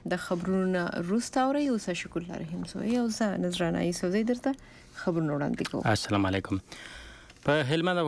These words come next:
Speaker 2: کابل کې د ځانمرګو په برید کې درې ولسي خلک وژل شوي دي. د کابل د امنیه قومندان جنرال عبدالرحمن رحیمي امریکا غږ آشنا راډیو ته وویل چې د کابل د هوایي ډګر په سړک په ځانمرګي برید کې چې د بهرنیو ځواکونو په موټر وشو، دوه ویشت ولسي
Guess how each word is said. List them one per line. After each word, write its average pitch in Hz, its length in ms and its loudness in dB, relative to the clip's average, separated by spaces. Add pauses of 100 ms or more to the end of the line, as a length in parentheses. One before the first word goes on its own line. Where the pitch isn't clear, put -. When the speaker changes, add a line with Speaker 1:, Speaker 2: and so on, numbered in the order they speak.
(120)
Speaker 2:
کابل 147 240 0
کې 131 160 -2
د 113 100 -2
ځانمرګو 123 480 2
په 98 80 -2
برید 110 220 -2
کې 104 200 -2
درې 117 280 2
ولسي 107 360 0
خلک 92 240 -2
وژل 90 300 -2
شوي 90 180 -2
دي. 85 100 -2 (200)
د 110 160 0
کابل 120 260 4
د 113 60 2
امنیه 117 240 0
قومندان 110 440 2 (140)
جنرال 104 380 0
عبدالرحمن 101 500 0
رحیمي 107 380 0
امریکا 98 320 -2
غږ 101 180 2
آشنا 101 240 0
راډیو 101 240 0
ته 110 140 2
وویل 139 200 0
چې 120 220 0
د - 80 -8
کابل 107 320 0
د 98 120 0
هوایي 113 200 2
ډګر 113 320 0
په 104 160 -4
سړک 104 340 -2 (460)
په 110 160 0
ځانمرګي 117 440 0
برید 113 160 -4
کې 113 160 -2
چې 107 120 0
د 95 80 -2
بهرنیو 104 360 0
ځواکونو 104 400 0
په 95 140 -2
موټر 101 300 -2
وشو، 123 300 0
دوه 101 240 0
ویشت 123 240 -2
ولسي 104 380 0